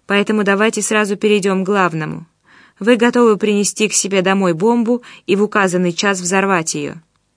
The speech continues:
Он уставился на меня и, не мигая, поверх своих очков. «Да», я ответил, не задумываясь, словно он спрашивал у меня, буду ли я пить чай. Виктор Петрович недоверчиво повёл бровью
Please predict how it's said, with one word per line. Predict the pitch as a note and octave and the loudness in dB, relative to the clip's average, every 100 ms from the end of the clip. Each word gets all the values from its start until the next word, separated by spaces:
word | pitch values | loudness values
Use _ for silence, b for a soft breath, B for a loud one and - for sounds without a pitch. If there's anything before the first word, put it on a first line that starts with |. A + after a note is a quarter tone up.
| _ _ B B B B - | _ _ B B B B -2
Он | A3+ | 0
уставился | A3+ - A3+ G3 F#3 G3 | 0 0 2 2 2 0
на | F#3 | 0
меня | F3+ G3+ A3 A#3 B B B | 0 0 0 -2 B B B
и, | G3+ | 0
не | G3+ | 2
мигая, | G3 F#3+ G3+ G3 F#3+ | 2 0 0 0 0
поверх | F#3 F3+ G3 G3 | 2 2 0 -2
своих | - F3+ F3 F#3 | -2 0 2 0
очков. | F3 - D3+ C#3+ - - _ _ _ _ _ b b _ _ _ | -4 -6 -8 -8 -12 -20 _ _ _ _ _ b b _ _ _
«Да», | E3+ F3+ D3 D#3 _ b b - | -2 0 0 -4 _ b b -2
я | F#3 | 0
ответил, | F3+ G#3 G3 F#3 | 2 2 2 2
не | F#3 | 0
задумываясь, | F#3 F3+ A#3 A3 G#3 G#3 - B B | 0 0 0 0 0 -2 -6 B B
словно | - G#3+ G#3+ G#3 | -4 0 2 2
он | G3+ | 0
спрашивал | - A3 G3 - F3+ F3 | -2 -2 -2 0 -2 0
у | |
меня, | F3+ F#3+ A3 G#3+ B B - | 0 -2 -2 -6 B B -2
буду | G#3 G#3+ | 2 4
ли | G3+ | 4
я | G3 F#3 | 2 2
пить | G3 E3+ | -2 -4
чай. | - G3 D3+ D3 - _ _ _ _ _ b b b b | -4 -4 -4 -8 -16 _ _ _ _ _ b b b b
Виктор | F3+ A3 - F#3+ | -2 0 0 -4
Петрович | F3+ G#3+ A#3+ A#3+ - | -2 0 2 2 0
недоверчиво | G#3+ F#3 G3+ A3+ - G#3 F#3 | 0 2 2 0 -2 -2 0
повёл | G3 F#3 E3 | 0 2 0
бровью | E3 G#3 G3 A3 | 0 0 0 -2